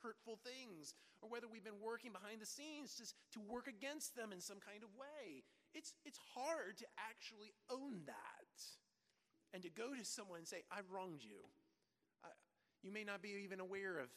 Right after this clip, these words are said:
the ways I've wronged you, but this is what I've done, and, and I am so sorry. Would you please forgive me?" Friend, that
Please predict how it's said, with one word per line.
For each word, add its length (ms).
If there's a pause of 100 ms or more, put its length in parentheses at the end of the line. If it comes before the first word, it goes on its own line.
(120)
the 80
ways 400
I've 180
wronged 400
you, 160 (720)
but 100
this 160
is 160
what 160
I've 80
done, 160
and, 140 (420)
and 80
I 160
am 80
so 240
sorry. 640
Would 160
you 80
please 320
forgive 380
me?" 260
Friend, 220 (340)
that 400